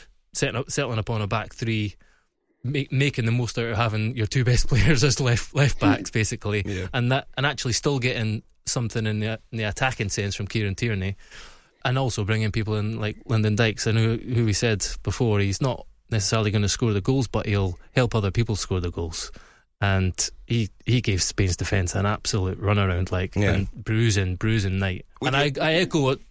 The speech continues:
Speaker 1: T-, Johnny says, though.
Speaker 2: Mm.
Speaker 1: Watching this, I thought, "This is not Spain." Like, they were swinging crosses into the box all the time, and they got a few decent contacts in the first half, but it didn't look like a Spain team, and we, and we kind of, we deserved the,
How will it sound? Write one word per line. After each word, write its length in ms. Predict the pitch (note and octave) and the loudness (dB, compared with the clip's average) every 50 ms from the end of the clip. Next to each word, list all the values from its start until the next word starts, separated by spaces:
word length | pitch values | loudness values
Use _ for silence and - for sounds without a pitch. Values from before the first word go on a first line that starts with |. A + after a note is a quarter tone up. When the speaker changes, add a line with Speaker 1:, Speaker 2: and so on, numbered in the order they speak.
| _ _ _ - | _ _ _ -4
Speaker 1:
T-, 120 | D#3+ - - | -4 -2 0
Johnny 220 | A#2+ B2+ A#2+ A2+ | 0 2 2 2
says, 240 | - - A2+ G#2+ F#2 | 2 2 2 2 2
though. 80 | G2 | 2
Speaker 2:
Mm. 120 | F#2+ G2+ G#2+ | 2 2 2
Speaker 1:
Watching 280 | C3 C#3 - - A2+ | 2 0 0 0 0
this, 180 | G#2+ G#2 F#2+ - | 0 0 0 0
I 80 | A2+ G2+ | -2 -2
thought, 300 | - - - - G2 G2+ | -4 -6 -6 -6 -6 -4
"This 160 | A#2 A#2 - A2+ | -2 -4 -4 -4
is 80 | F#2+ - | -6 -8
not 140 | E2+ D#2+ | -8 -10
Spain." 300 | - - - F#2 F2 E2+ | -10 -8 -6 -8 -6 -8
Like, 200 | E2 E2 D#2 - _ _ _ _ _ _ - | -10 -12 -14 -16 _ _ _ _ _ _ -4
they 60 | - | -2
were 40 | A#2 G#2+ | -2 0
swinging 300 | - - C#3 A#2+ G#2+ F#2+ | 0 0 2 2 0 2
crosses 360 | - B2 A#2+ - - G#2+ G2+ | 2 0 0 0 0 0 0
into 180 | G2+ F2 G#2 | 0 -2 -2
the 80 | F#2+ G2+ | -2 0
box 340 | F#2 G2+ G2 F#2+ F#2 - - | -2 -2 -2 -4 -6 -6 -6
all 100 | F#2+ F#2 | -4 -4
the 80 | F#2 | -4
time, 220 | - - G2 G2 G#2+ | -2 -2 -2 0 0
and 80 | A#2+ | 0
they 80 | C3 C#3 | 0 0
got 140 | C#3 C3 A2+ | 0 -2 -4
a 60 | G#2+ | -2
few 260 | - C3 A#2+ A2 G#2 - - - | -2 -2 -2 -2 -2 -4 -8 -6
decent 400 | - A#2 G2+ - A2 A2+ - - - - - - - - - - | -4 -4 -2 -2 -4 -6 -6 -10 -18 -20 -20 -20 -20 -14 -4 -2
contacts 380 | C3+ B2+ G#2+ - A2+ A2+ - | -2 0 0 0 0 0 0
in 60 | A#2 | -2
the 60 | G#2+ - | -2 0
first 200 | - G#2 - - | 0 -2 0 2
half, 240 | C3+ A#2 G2 - | 0 0 0 0
but 180 | - A#2+ A2 - - - - _ _ _ _ _ _ _ _ _ _ _ - - | -2 -2 -2 -4 -6 -18 -20 _ _ _ _ _ _ _ _ _ _ _ -4 -2
it 100 | B2+ A#2 | 0 2
didn't 200 | B2 B2 C3 B2+ | 2 2 2 2
look 100 | B2 A2 | 0 0
like 200 | G#2+ G2+ - G2 | 0 0 0 -2
a 20 | |
Spain 280 | - - A#2+ A2+ A2 G2+ | 0 0 2 2 0 0
team, 200 | - G#2+ G2 G2 | 0 0 0 2
and 160 | G2 G2 G2 | 2 2 2
we, 320 | G2+ G2+ G2 G2 F#2 A2 - | 2 2 2 2 0 -2 -2
and 240 | - G#2 G2+ G2+ G2 | -2 0 0 0 2
we 140 | G2+ G#2 G2 | 0 0 0
kind 200 | - - A2 G#2+ | 0 0 0 0
of, 380 | G#2+ G2 - - - - - - - | 0 -2 -2 -6 -8 -10 -10 -6 -2
we 60 | B2 A2 | 0 2
deserved 300 | B2+ A#2 D#3 D#3+ C3+ B2 | 2 4 2 2 2 0
the, 140 | C3+ C#3+ | -4 -4